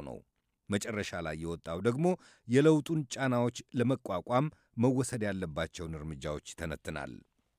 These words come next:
የአየር ንብረት ለውጥ ለሚፈጥራቸው ችግሮች ወይም ለውጡን በአሉታዊ መንገድ ለሚያፋጥኑ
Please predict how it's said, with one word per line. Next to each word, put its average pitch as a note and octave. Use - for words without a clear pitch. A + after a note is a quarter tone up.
የአየር E3
ንብረት C3
ለውጥ A2
ለሚፈጥራቸው G#2
ችግሮች G2
ወይም A#2
ለውጡን C3+
በአሉታዊ A#2+
መንገድ G2+
ለሚያፋጥኑ D#2+